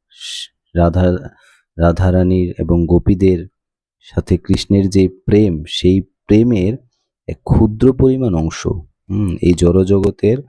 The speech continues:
মায়ের সন্তানের প্রতি যে ভালোবাসাটা, আহ, যেমন, যেমন শাস্ত্রে বলা হচ্ছে যে বিশাল সমুদ্র, হুম, আর এই বিশাল সমুদ্রের এক বিন্দু জলও সমুদ্রই। হ্যাঁ, কারণ, আহ, বিশাল সমুদ্রের জলের মধ্যে যেমন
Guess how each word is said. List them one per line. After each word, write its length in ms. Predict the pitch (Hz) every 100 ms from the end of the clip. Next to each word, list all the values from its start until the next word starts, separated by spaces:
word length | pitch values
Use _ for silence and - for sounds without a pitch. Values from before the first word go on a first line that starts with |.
| _ _ _ 80
মায়ের 420 | 80 85 92 107
সন্তানের 560 | 104 - 90 98 98 101
প্রতি 240 | 95 98
যে 180 | 92 85
ভালোবাসাটা, 680 | 73 71 71 71 - - - _ _ _ _ _ 107
আহ, 300 | 104 85 82
যেমন, 240 | 82 87
যেমন 440 | 85 87 87 85 90
শাস্ত্রে 360 | - 90 -
বলা 260 | 82 87 101
হচ্ছে 380 | 98 - - 85
যে 260 | 87 85 92 _ _ _
বিশাল 460 | 85 85 113 123 117
সমুদ্র, 680 | - 98 104 110 95 85 104 - _ _ _ _ _
হুম, 320 | 95 90 82 98 -
আর 60 | 82
এই 100 | 85
বিশাল 400 | 82 107 123 117
সমুদ্রের 440 | - 107 110 113
এক 220 | 95 98
বিন্দু 300 | 107 113 113
জলও 360 | 101 90 92 90
সমুদ্রই। 800 | - - 82 - 175 - 73 - _ _ _ _ _ _ _ _
হ্যাঁ, 140 | 98
কারণ, 320 | - 85 85 90 _ _ _ _ _
আহ, 200 | 82 82
বিশাল 480 | 80 92 - 104 101
সমুদ্রের 580 | 101 104 107 107 113 92
জলের 400 | 92 90 104 107
মধ্যে 300 | 110 101 95
যেমন 400 | 95 92 92 87